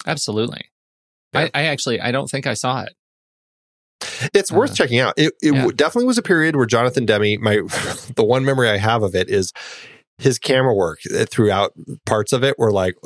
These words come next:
Speaker 2: "Oh, this is getting a little too crazy now. What are you doing, man?" It, it just kind of, the camera's all over the place, and, and I'm not sure why. Um, 'cause, I mean, that was de-, something Demme really was, uh,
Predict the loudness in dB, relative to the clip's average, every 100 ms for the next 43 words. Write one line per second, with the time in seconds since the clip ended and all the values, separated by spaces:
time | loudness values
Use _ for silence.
0 | -10 -2 2 2 2 0 2 2 2 0
1 | 0 2 2 2 0 2 0 2 2 2
2 | 0 -2 0 2 2 2 2 2 0 -2
3 | -2 -4 -4 -2 -2 -4 -4 -2 -2 -2
4 | -6 -10 -6 0 2 2 0 0 2 2
5 | 2 2 0 0 -2 0 -2 -2 -2 -2
6 | 0 0 0 0 0 0 0 0 -2 -6
7 | -10 -20 -18 -18 -4 0 2 0 -2 -10
8 | _ _ -16 -8 -8 -6 0 0 2 0
9 | 2 2 2 2 0 0 -2 -2 0 0
10 | 0 0 0 0 -2 -4 -4 -6 -4 -2
11 | -2